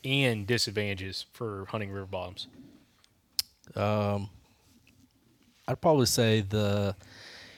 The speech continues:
Speaker 2: you can't really get away from pressure in a river bottom.
Speaker 1: That's a
Speaker 2: Because
Speaker 1: disadvantage. Yeah.
Speaker 2: Yeah, because people are willing to go. Um,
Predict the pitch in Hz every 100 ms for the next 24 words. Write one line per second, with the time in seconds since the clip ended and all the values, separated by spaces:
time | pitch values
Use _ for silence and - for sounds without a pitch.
0 | - - 110 170 156 131 127 120 120 113
1 | 107 107 95 104 95 113 104 - - -
2 | _ _ _ _ _ - 104 104 107 104
3 | 110 113 110 - _ _ - - _ 117
4 | 104 110 107 127 110 98 95 - - 104
5 | 92 - _ - 110 110 - - 110 120
6 | 107 95 - - 117 110 107 101 107 107
7 | 104 110 107 - - - - - - -
8 | 120 113 113 107 101